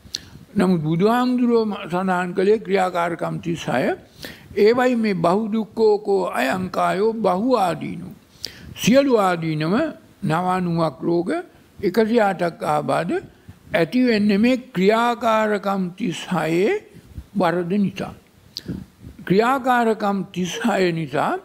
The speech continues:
ප්‍රිය දෙයට ඇලුනොත් සෙම කෝප වෙනවා රාගයෙන්. අර අප්‍රිය දෙයට ගැටුනොත් පිටකෝප වෙනවා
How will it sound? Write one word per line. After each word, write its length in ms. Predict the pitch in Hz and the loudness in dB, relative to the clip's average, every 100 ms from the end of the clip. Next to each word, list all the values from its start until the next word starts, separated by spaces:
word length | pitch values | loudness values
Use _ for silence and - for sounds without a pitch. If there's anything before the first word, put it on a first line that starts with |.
| _ _ - - - _ | _ _ -20 -20 -20 _
ප්‍රිය 260 | 175 202 226 | 2 2 4
දෙයට 320 | 233 233 226 | 4 4 2
ඇලුනොත් 560 | 208 196 185 180 240 - 208 190 - - - _ - | 0 2 2 2 0 -4 -14 -14 -16 -20 -20 _ -16
සෙම 380 | - - 180 220 254 | -6 0 2 4 2
කෝප 460 | 247 208 196 170 185 156 | 4 2 4 0 0 -2
වෙනවා 480 | 151 151 160 208 392 - _ _ _ _ _ - | -2 -2 0 0 -2 -8 _ _ _ _ _ -6
රාගයෙන්. 540 | 165 151 127 - 170 175 _ _ _ _ - _ - - _ _ _ _ | -2 -2 -2 -8 -12 -14 _ _ _ _ -20 _ -20 -20 _ _ _ _
අර 200 | 180 190 175 165 - - _ _ | 0 2 2 0 -4 -20 _ _
අප්‍රිය 540 | - 160 - 240 262 254 | 0 0 -2 0 2 4
දෙයට 340 | 226 214 185 165 | 4 4 4 0
ගැටුනොත් 640 | 143 151 156 214 196 196 190 - - - _ _ _ - | 0 0 0 0 2 2 0 -8 -20 -20 _ _ _ -4
පිටකෝප 680 | 180 214 262 240 208 190 180 | 0 2 2 4 2 2 0
වෙනවා 540 | 160 147 147 151 196 | -2 -2 -2 -2 -4